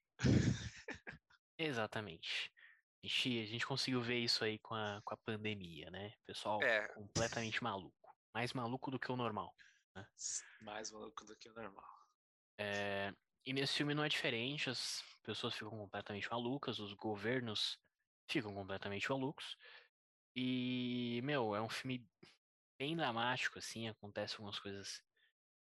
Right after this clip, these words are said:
Speaker 2: bem,
Speaker 1: Bem
Speaker 2: bem
Speaker 1: tensas.
Speaker 2: fodas,
Speaker 1: <laughs>
Speaker 2: bem tensas, você vê, tipo, é, a, a sociedade, assim, em, em ruínas, sabe? É uma coisa maluca.
Speaker 1: É um clima tenso do começo ao fim. <laughs>
Speaker 2: Sim,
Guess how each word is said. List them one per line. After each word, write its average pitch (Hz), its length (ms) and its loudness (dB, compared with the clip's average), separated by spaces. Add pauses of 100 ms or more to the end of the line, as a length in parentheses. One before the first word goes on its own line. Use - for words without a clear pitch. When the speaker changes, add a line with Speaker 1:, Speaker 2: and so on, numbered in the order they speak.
(220)
Speaker 2:
bem, 110 180 0
Speaker 1:
Bem 123 100 4
Speaker 2:
bem 113 120 0
Speaker 1:
tensas. 120 320 4
Speaker 2:
fodas, 110 420 4 (420)
Speaker 1:
<laughs> - 520 4
Speaker 2:
bem 147 40 -2
tensas, 117 580 -2
você - 160 -4
vê, 113 140 0
tipo, - 300 -2 (920)
é, 104 340 2 (140)
a, - 420 0
a - 60 2
sociedade, 135 840 2
assim, 120 240 -6
em, 127 500 -4
em 123 180 -4
ruínas, 117 640 0
sabe? 113 460 0
É 98 60 0
uma 101 140 -6
coisa 117 340 -2 (480)
maluca. 127 460 0 (540)
Speaker 1:
É 113 100 0
um 110 120 -4
clima 117 300 0
tenso 120 440 0
do 147 140 -10
começo 139 340 -2
ao 185 60 0
fim. - 180 -6 (280)
<laughs> - 600 -2
Speaker 2:
Sim, 120 280 0